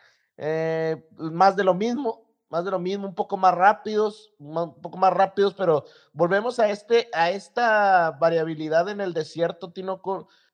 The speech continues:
A mí me llama la atención, yo creo que las prácticas son muy buenas para los, las escuderías, pero algo tiene que hacer la Fórmula uno, Tinoco, o no sé tú qué pienses, pero, por ejemplo, en el desierto,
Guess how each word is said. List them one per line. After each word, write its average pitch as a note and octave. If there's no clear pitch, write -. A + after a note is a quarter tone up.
A -
mí A3
me C4+
llama C#4
la C#4
atención, G3
yo A3
creo C#4+
que D#4
las C#4
prácticas A#3
son A#3
muy F#3+
buenas A#3
para D3+
los, D#3
las D#3
escuderías, D#3+
pero E3
algo G#3+
tiene B3+
que A#3+
hacer G3+
la D3
Fórmula G#3
uno, F3+
Tinoco, D3
o -
no D#3
sé F#3+
tú F3+
qué F#3+
pienses, E3+
pero, D#3+
por -
ejemplo, G#3
en C4
el B3
desierto, A3+